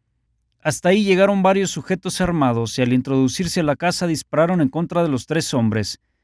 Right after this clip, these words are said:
quienes fallecieron en el lugar debido a las lesiones. Al parecer, el móvil del crimen había sido problemas de drogas.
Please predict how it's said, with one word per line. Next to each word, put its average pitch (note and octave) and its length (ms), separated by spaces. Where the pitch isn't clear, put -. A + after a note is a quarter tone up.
quienes C3 260
fallecieron D#3 680
en C3+ 100
el B2+ 100
lugar D3 320
debido D3 300
a - 20
las D#3 160
lesiones. A2 680
Al C#3 120
parecer, D#3+ 580
el C#3 120
móvil F#3 300
del D3+ 180
crimen F3+ 360
había D3+ 180
sido F3 300
problemas D3+ 480
de E3+ 120
drogas. G#2+ 580